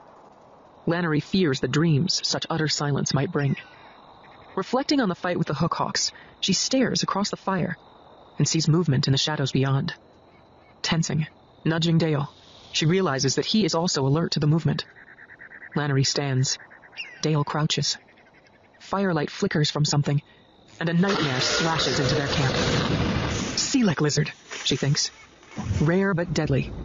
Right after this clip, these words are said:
these silicon-based creatures absorb energy from the sand itself,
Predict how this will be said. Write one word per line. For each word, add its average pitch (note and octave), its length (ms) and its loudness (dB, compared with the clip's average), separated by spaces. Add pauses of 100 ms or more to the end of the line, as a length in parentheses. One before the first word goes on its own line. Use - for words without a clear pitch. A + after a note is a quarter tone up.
(220)
these E3 160 2
silicon-based G#3 760 0
creatures D3+ 380 0
absorb E3 380 0
energy F3+ 320 2
from C#3+ 180 0
the C#3+ 80 2
sand E3+ 400 0
itself, - 580 -2